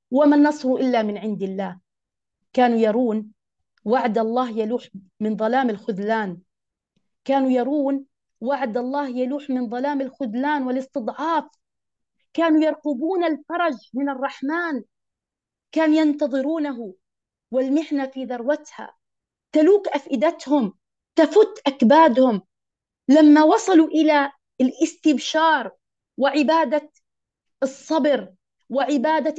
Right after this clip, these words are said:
انتظار الفرج، حينئذ يكون لهم النصر والتمكين والظفر، يدخلون الجنة مستحقين لها، جديرين بها بعد الجهاد والامتحان والصبر والثبات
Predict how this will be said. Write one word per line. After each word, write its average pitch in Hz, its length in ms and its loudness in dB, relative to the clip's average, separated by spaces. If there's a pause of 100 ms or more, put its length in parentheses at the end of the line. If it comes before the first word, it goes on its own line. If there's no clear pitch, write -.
انتظار 285 460 -4
الفرج، 294 760 -6 (880)
حينئذ 262 480 -4
يكون 247 420 -4
لهم 226 240 -8
النصر 220 360 -8
والتمكين 202 560 -6
والظفر، 190 600 -10 (1600)
يدخلون 233 500 4
الجنة 202 640 2 (640)
مستحقين 254 840 0
لها، 220 400 -4 (440)
جديرين 269 580 2
بها 254 220 0
بعد 214 240 -2
الجهاد 208 540 -4
والامتحان 190 640 -6
والصبر 247 480 -4
والثبات 208 580 -4